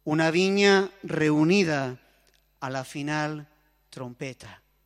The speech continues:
Una viña reunida a la final trompeta. Versículo doce.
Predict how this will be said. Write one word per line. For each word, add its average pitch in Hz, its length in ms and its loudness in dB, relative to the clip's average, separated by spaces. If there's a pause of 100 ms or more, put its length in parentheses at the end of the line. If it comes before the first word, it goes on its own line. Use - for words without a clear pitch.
(600)
Una 123 240 -14
viña 170 540 -2 (360)
reunida 127 840 -6 (380)
a 123 100 -10
la 117 120 -10
final 131 680 -10 (480)
trompeta. 110 760 -18 (960)
Versículo 185 600 2
doce. 156 500 0